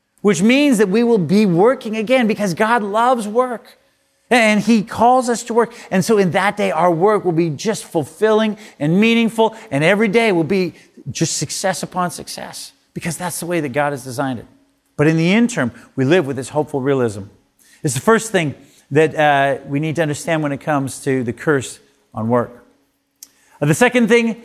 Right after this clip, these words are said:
about the curse on work is that it leads to a distorted view of work. Uh, you know, if you, uh, turn just a few pages from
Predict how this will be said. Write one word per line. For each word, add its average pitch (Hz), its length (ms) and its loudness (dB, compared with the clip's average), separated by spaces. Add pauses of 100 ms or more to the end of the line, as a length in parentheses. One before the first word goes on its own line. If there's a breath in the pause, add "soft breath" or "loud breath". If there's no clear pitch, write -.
(180 loud breath)
about 185 220 2
the 190 80 -6
curse 220 380 0
on 180 300 0
work 202 300 2
is 160 360 -2
that 165 100 2
it 160 140 0
leads 220 420 0
to 175 140 -6
a - 20 0
distorted 196 800 -4 (300 soft breath)
view 135 560 0
of 117 120 -4
work. - 480 -4 (920 soft breath)
Uh, 143 60 4
you 156 140 4
know, 180 320 4
if 160 280 0
you, 165 360 4
uh, 147 380 4
turn 202 260 0
just 202 160 0
a - 40 -4
few 220 200 2
pages 180 460 0
from 151 320 0